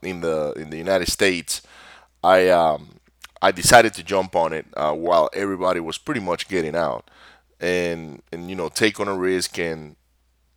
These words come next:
basically, um, start buying properties, uh, for buy and holds and, and for, uh, flips and things of that nature. So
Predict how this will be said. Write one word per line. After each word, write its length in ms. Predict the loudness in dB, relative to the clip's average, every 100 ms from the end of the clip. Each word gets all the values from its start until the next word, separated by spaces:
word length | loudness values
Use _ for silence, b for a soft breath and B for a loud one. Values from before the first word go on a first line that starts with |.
| _
basically, 600 | -2 -2 -2 -6 -8 -8 -12 _ _ _ _ _ _ _ -20 -20 -20 _ -4
um, 300 | -2 -2 -4 -14 -20 _ _ _ _ _ _ _ -10
start 420 | -2 2 2 0 -10
buying 340 | 2 4 4 0
properties, 640 | 2 2 0 -6 -8 -6
uh, 160 | -6 -8
for 240 | -10 -14
buy 280 | 0 6 6
and 100 | 4
holds 600 | -2 -2 0 -2 -6 -10
and, 300 | -12 -14 -20 _ b b b b -12
and 200 | -12 -10
for, 600 | -10 -6 -4 -4 -6 -8
uh, 160 | -10
flips 480 | -10 -4 2 2 0
and 160 | -8 -8
things 240 | -10 -8
of 60 | -6
that 140 | -6
nature. 400 | -6 -10 -10 -14 _ B B B
So 580 | -4 0 0 -2 -8